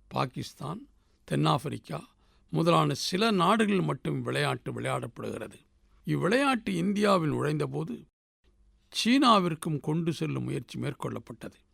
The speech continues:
சீனாவை அப்பொழுது ஆண்டு கொண்டிருந்தவர்கள் இவ்விளையாட்டை அனுமதிக்கவில்லை. இன்று எல்லா வகையிலும் சீனா முன்னிற்கிறது. சீன மொழியிலேயே மழலை கல்வி, பள்ளி கல்வி, கல்லூரி கல்வி,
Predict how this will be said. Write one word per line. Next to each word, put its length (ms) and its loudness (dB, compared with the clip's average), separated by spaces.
சீனாவை 600 4
அப்பொழுது 400 -2
ஆண்டு 240 0
கொண்டிருந்தவர்கள் 720 -2
இவ்விளையாட்டை 840 2
அனுமதிக்கவில்லை. 720 -4
இன்று 320 2
எல்லா 420 4
வகையிலும் 520 0
சீனா 440 2
முன்னிற்கிறது. 720 -4
சீன 380 4
மொழியிலேயே 760 2
மழலை 440 4
கல்வி, 420 -8
பள்ளி 340 -2
கல்வி, 460 -10
கல்லூரி 460 2
கல்வி, 400 -10